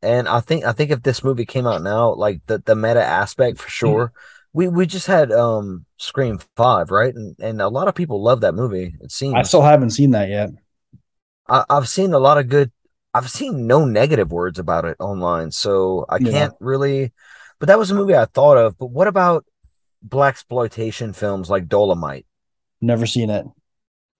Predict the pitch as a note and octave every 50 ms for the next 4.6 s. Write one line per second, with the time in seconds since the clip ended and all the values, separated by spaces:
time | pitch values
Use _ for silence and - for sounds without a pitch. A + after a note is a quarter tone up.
0 | _ - - D#3 D#3+ D#3+ C#3 - - - - F#3 G3 A3 A3+ G3+ - G#3 G3 E3+
1 | D#3 D#3+ D#3+ D3 C3 B2 C3+ C#3 C#3 C#3 B2+ C3 A#2+ - - - G#2+ G2 G2 A2
2 | G#2 - - A2+ G2+ - G#2+ G2 G2+ G#2 A2 A2 G#2+ A2 A2 A2+ - - A#2 A#2+
3 | A#2 A2+ G#2+ F#2+ F#2 - _ - - - A#2+ G2+ - _ _ _ - G2 - -
4 | A2 A2+ A#2 G#2+ G2+ G2 G2 F#2 - A#2+ B2+ A#2+